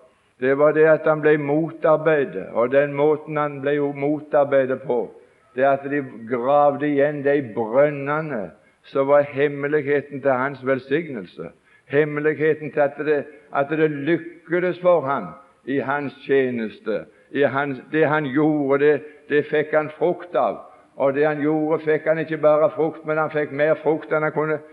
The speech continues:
enn han kunne få noen plass ellers i landet. Han fikk hundrefold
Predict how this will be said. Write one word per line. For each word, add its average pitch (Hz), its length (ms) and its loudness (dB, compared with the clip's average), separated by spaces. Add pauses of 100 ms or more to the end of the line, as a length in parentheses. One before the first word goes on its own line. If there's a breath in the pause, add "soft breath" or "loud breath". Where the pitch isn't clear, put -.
(160 loud breath)
enn 156 140 -2
han 156 180 2
kunne 156 220 -2
få 151 180 2
noen 151 360 0
plass 147 300 2
ellers 156 300 0
i 170 80 0
landet. 131 380 -2 (340 soft breath)
Han 135 160 -2
fikk 139 300 -2
hundrefold 139 640 0